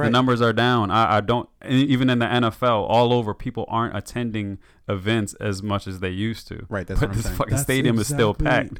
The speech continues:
Speaker 3: yeah.
Speaker 1: Is it?
Speaker 3: The
Speaker 1: If it,
Speaker 3: both,
Speaker 1: if the numbers
Speaker 3: both of
Speaker 1: are
Speaker 3: those things
Speaker 1: down,
Speaker 3: can
Speaker 1: that
Speaker 3: be
Speaker 1: doesn't
Speaker 3: true.
Speaker 1: make that, like, to me, that doesn't fundamentally make sense.
Speaker 3: No, no, no.
Speaker 1: You're
Speaker 3: Both
Speaker 1: saying
Speaker 3: of those things can be true.
Speaker 1: Sure.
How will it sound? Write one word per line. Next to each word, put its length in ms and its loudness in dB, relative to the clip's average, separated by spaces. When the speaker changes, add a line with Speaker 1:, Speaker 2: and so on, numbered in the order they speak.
Speaker 3:
yeah. 440 -8
Speaker 1:
Is 180 -4
it? 260 -4
Speaker 3:
The 120 -4
Speaker 1:
If 100 2
it, 100 2
Speaker 3:
both, 140 6
Speaker 1:
if 100 0
the 80 0
numbers 300 6
Speaker 3:
both 40 0
of 0 -
Speaker 1:
are 100 4
Speaker 3:
those 100 6
things 120 2
Speaker 1:
down, 180 0
Speaker 3:
can 100 2
Speaker 1:
that 80 2
Speaker 3:
be 60 2
Speaker 1:
doesn't 180 2
Speaker 3:
true. 80 4
Speaker 1:
make 300 -4
that, 200 -4
like, 260 -10
to 100 -6
me, 100 0
that 160 -4
doesn't 420 -10
fundamentally 460 -6
make 140 -12
sense. 280 -10
Speaker 3:
No, 120 0
no, 140 0
no. 160 -4
Speaker 1:
You're 100 2
Speaker 3:
Both 20 -6
Speaker 1:
saying 300 4
Speaker 3:
of 60 0
those 140 0
things 200 0
can 160 0
be 100 0
true. 380 -6
Speaker 1:
Sure. 260 -4